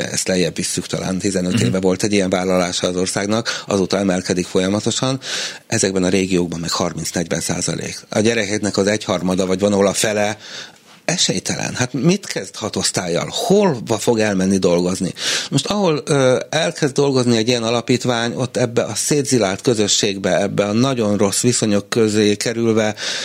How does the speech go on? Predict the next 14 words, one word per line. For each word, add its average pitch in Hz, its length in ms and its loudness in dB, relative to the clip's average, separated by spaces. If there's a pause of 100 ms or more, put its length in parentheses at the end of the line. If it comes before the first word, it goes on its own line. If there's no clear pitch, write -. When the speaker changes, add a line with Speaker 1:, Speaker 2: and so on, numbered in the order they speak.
(420)
Speaker 1:
hát - 140 -2
nagyon 110 260 2
nehéz. 82 580 -4
Már 143 260 0
nem 123 160 -2
hisznek - 320 -4
el 85 100 0
semmit. 98 560 0
Ö, 101 400 2 (800)
hoztak 147 500 0
valamit, 147 440 2
azzal 123 320 2
kezdik, 110 420 0
hogy, 127 200 2